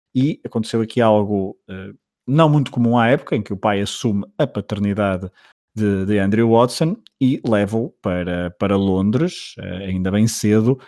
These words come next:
E, eh, o, o Andrew Watson tem então uma educação, chamemos uma educação de elite, na, num,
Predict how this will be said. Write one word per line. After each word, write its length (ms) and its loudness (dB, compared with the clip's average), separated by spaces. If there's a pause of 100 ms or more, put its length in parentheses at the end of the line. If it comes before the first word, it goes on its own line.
(480)
E, 360 4
eh, 160 4
o, 540 0
o 60 2
Andrew 280 2
Watson 320 0
tem 200 -2
então 200 -2
uma 120 0
educação, 720 -4
chamemos 360 -6
uma 160 -2
educação 360 -2
de 80 0
elite, 640 -2
na, 340 0
num, 280 -2